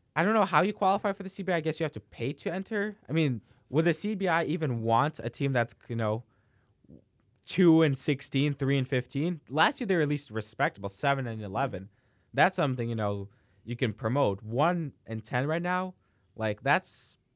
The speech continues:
pretty bad. That's horrifically bad, even for a team in the Big East. Like,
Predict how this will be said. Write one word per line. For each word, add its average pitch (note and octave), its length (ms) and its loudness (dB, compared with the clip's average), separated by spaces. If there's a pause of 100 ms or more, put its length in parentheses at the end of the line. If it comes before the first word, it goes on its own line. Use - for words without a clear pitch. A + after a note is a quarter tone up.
pretty F3+ 180 -4
bad. G#2+ 300 2
That's C#3 180 -4
horrifically C3 680 -2
bad, F#2+ 240 -6
even C3+ 240 -2
for A#2 380 -2 (400)
a G#2+ 100 -2
team C3+ 260 -2
in C3 60 2
the A#2 80 0
Big A2+ 240 -2
East. A2+ 300 -4
Like, F#2+ 280 -6